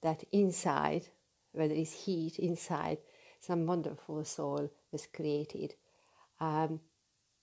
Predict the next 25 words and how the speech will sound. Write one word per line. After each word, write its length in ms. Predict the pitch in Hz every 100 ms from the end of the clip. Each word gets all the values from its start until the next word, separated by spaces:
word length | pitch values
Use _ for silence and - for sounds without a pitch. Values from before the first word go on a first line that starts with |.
| _ _ - -
and 160 | 175
that 140 | 175 175
it 120 | 202 -
always 460 | 208 202 202 196 -
left 360 | 190 196 196
me, 380 | 175 156 160 202
always 380 | 202 196 180 185
left 280 | 196 190 190
me 380 | 170 156 160 160 -
just 280 | 160 -
mem-, 200 | 185 185 170
mesmerized 720 | 180 190 165 170 160 165 156
that, 220 | 160 160 - - - -
yes, 240 | 185 170
you 60 | -
put 180 | - 196
things, 420 | - 170 156 -
you 60 | 180
put 200 | - 180
things, 420 | - 156 156 -
you 80 | 175
put 280 | - 160
the 60 | 165
peeling 800 | - - 196 190 185 165 165 165
and, 320 | 151 147 151